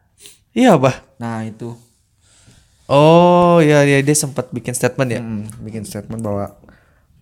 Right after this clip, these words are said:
Speaker 2: eh, mendukung Pak Jokowi.
Speaker 1: Padahal, padahal maksudnya pas zaman-zaman Pilpres itu kan pan ke Pak Prabowo ya?
Speaker 2: Iya.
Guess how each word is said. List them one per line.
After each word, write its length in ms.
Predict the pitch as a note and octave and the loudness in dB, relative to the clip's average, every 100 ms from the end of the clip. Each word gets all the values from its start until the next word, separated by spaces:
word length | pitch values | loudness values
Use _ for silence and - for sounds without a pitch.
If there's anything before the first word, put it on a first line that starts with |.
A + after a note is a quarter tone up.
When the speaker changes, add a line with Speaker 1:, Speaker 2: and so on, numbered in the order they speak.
| _ - | _ -16
Speaker 2:
eh, 240 | G#2 G2+ A2+ _ _ _ _ _ _ _ _ _ _ | -12 -12 -14 _ _ _ _ _ _ _ _ _ _
mendukung 600 | A2 A2 G#2+ A2+ A2+ A2 - - | -4 -4 -4 -4 -6 -8 -14 -14
Pak 160 | - | -14
Jokowi. 480 | B2 A2 G#2 G2+ G#2 | -10 -10 -8 -8 -4
Speaker 1:
Padahal, 320 | C3 D#3+ F#3+ | 0 2 2
padahal 320 | D#3 C3 D3+ | 0 0 0
maksudnya 400 | F3+ D#3+ D3+ F#3 F#3+ - - - | 0 -4 -2 -4 -4 -14 -20 -18
pas 160 | - C3 | -10 -6
zaman-zaman 720 | C3+ C3 B2+ B2 B2 B2 A#2+ | -2 -2 -2 0 0 -2 -2
Pilpres 400 | B2+ B2 D3 D3+ | -4 -2 -2 -2
itu 400 | D#3 D#3 G3 F#3 | -4 -2 -2 -2
kan 240 | E3+ F3+ F3 | -4 -6 -4
pan 320 | F3+ E3+ - - _ | -4 -6 -12 -20 _
ke 160 | - B2 A#2+ A#2+ A#2+ A#2 - | -2 0 2 0 -2 -4 -4
Pak 400 | A2+ A2 - _ _ _ | -4 -4 -10 _ _ _
Prabowo 400 | - A#2+ B2+ C#3 | -4 0 4 4
ya? 160 | A2+ G#2+ | 4 2
Speaker 2:
Iya. 180 | G2 | -2